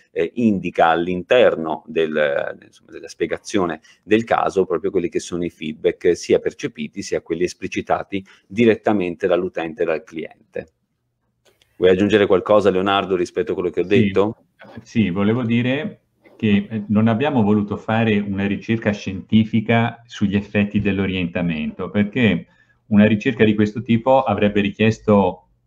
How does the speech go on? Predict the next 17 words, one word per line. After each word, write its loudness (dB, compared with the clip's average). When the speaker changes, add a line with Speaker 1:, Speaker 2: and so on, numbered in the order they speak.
Speaker 2:
una 6
metodologia 4
diversa -2
e -4
poi 0
avrebbe 4
richiesto 0
di -2
coinvolgere, 0
cioè -2
di -6
raccontare, 0
di -4
esaminare 4
molti -2
più -14
casi. -2